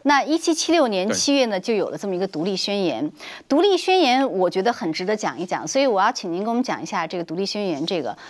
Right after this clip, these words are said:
Speaker 1: 我觉得它是美国历史上最重要的文献之一，而且呢，可以说是一个里程碑式的事件。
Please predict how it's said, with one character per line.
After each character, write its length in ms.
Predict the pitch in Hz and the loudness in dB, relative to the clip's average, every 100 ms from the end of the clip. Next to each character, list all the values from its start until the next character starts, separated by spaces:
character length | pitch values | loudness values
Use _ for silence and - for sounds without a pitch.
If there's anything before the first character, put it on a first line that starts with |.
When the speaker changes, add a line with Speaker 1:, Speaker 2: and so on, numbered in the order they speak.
| - | -8
Speaker 1:
我 180 | - 226 | 2 2
觉 100 | 220 | 4
得 100 | 302 | 0
它 200 | 349 - | 0 -2
是 200 | 339 269 | -2 0
美 260 | 220 180 139 | 0 0 -2
国 140 | 170 | -2
历 120 | 208 214 | -2 -2
史 140 | 170 | -4
上 160 | 190 190 | -4 -2
最 180 | 302 | -2
重 280 | 262 - 277 | 0 2 2
要 160 | 220 185 | 2 0
的 160 | 160 156 | -2 -4
文 260 | 143 151 | -4 -4
献 320 | 202 240 185 | -4 -2 -2
之 220 | 156 196 190 | -2 -4 -4
一， 320 | 208 220 214 - - | 0 -2 -2 -8 -4
而 120 | 247 | -2
且 200 | 302 - | 0 0
呢， 160 | 170 185 | 0 0
可 160 | - | 0
以 80 | 294 | -2
说 180 | 202 247 | 2 0
是 140 | 254 | 2
一 40 | 220 | 0
个 80 | 220 | 0
里 160 | 180 135 | 0 -4
程 240 | - 175 | -6 -2
碑 180 | 277 311 | 0 0
式 160 | - | -2
的 80 | 175 | -4
事 240 | - - 139 | -6 -6 -4
件。 260 | 156 113 | -4 -6